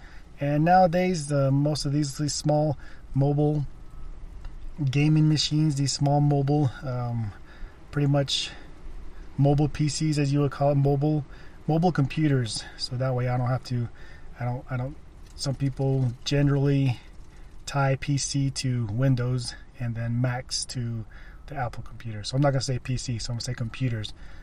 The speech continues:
So Radeon graphics, they're, they're pretty much in the, in the, in the mobile, the mobile computer equipment nowadays, and they're, they're, they're doing pretty good. They're getting better and better.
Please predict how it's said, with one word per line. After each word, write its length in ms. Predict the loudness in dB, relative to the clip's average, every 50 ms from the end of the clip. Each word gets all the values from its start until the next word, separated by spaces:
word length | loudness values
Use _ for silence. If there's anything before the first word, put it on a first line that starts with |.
| -14 -14
So 460 | -10 -6 -4 -4 -2 -2 -4 -4 -6 -10 -14 -18 -16 -18 -18 -12 -4 0
Radeon 360 | 2 4 6 6 4 4 4
graphics, 440 | 4 4 4 4 4 0 -4 -4 -2
they're, 160 | -2 -4 -4 -2 -2
they're 100 | -4 -4
pretty 220 | 0 0 2 2
much 240 | 4 2 2 0 0
in 120 | -2 0
the, 320 | 2 2 2 2 2 0 0
in 140 | 0 0 0
the, 260 | 0 0 -2 -2 -4 -4
in 120 | -2 -2 0
the 100 | 2 2
mobile, 520 | 4 6 6 6 6 6 4 4 4 2 -2 -8 -14 -14 -16 -14 -16 -16 -16 -14 -14 -14 -14 -14 -14
the 100 | -6 -2
mobile 320 | 0 2 4 4 2 2 0
computer 840 | 0 0 -2 -2 -2 -2 2 2 4 4 6 6 4 4 2 0 -2 -10 -14 -14 -16 -16 -16 -16 -16 -14 -12 -10 -10 -10 -10 -12 -16 -8 -8
equipment 500 | -8 -8 0 0 0 2 2 2 2 2
nowadays, 540 | 2 2 2 2 2 2 2 2 2 2
and 100 | 2 2
they're, 120 | 2 2 0
they're, 260 | 0 0 0 0 0
they're 220 | 0 -2 -2 0
doing 240 | 2 4 4 4 4
pretty 240 | 2 2 0 0 2
good. 200 | 2 0 0 2
They're 120 | 0 0
getting 180 | 2 2 2 2
better 300 | 4 4 4 4 4 4
and 160 | 4 2 2
better. 320 | 2 2 2 2 2 -2